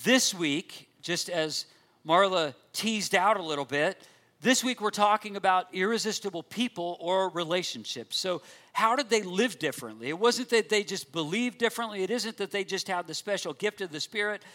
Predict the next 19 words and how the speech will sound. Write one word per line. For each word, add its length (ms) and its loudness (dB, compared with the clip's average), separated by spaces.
or 140 -2
gifts 340 0
of 120 -4
the 80 -8
Spirit, 400 -4
so 100 -10
now 300 -2
they 120 -4
were 120 -6
doing 280 -4
this. 220 -6
How 360 -4
were 140 0
their 180 0
lives 520 -2
different, 480 -8
even 260 0
beyond 520 -2
their, 360 -2